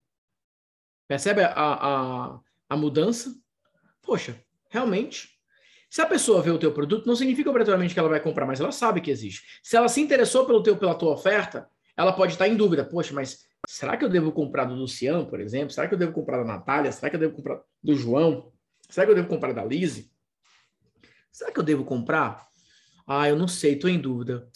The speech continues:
Pois espera aí, deixa eu assistir essa aula. Deixa eu participar dessa reunião."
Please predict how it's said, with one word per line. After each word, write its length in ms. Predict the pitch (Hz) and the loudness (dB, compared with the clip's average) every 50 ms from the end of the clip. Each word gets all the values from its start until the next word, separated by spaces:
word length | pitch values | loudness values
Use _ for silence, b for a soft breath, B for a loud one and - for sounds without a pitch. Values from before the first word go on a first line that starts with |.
| - _ _ | -20 _ _
Pois 140 | - 196 180 | -6 -4 -2
espera 180 | - - 196 | 0 2 4
aí, 240 | 185 151 123 117 - | 4 4 2 0 -2
deixa 220 | 160 240 240 - 285 | -2 -2 0 0 0
eu 40 | |
assistir 280 | - - - 180 - 175 | 0 -2 -2 -2 -2 -2
essa 240 | 160 - - 151 147 | -2 -2 0 2 2
aula. 360 | 156 156 139 117 117 120 - _ _ _ _ _ _ _ _ _ _ _ _ _ _ _ _ _ _ _ _ _ _ _ _ _ _ b b b _ | 4 4 2 0 -2 -6 -10 _ _ _ _ _ _ _ _ _ _ _ _ _ _ _ _ _ _ _ _ _ _ _ _ _ _ b b b _
Deixa 200 | - 196 220 339 | -2 -2 0 0
eu 60 | 330 - | 0 -2
participar 360 | 294 208 170 - - 180 165 | -2 -4 -4 -2 0 0 0
dessa 220 | 156 135 - 143 | 0 0 -2 -2
reunião." 520 | 131 131 120 127 143 156 160 139 131 123 | -4 -2 -2 -2 -2 -4 -4 -6 -8 -12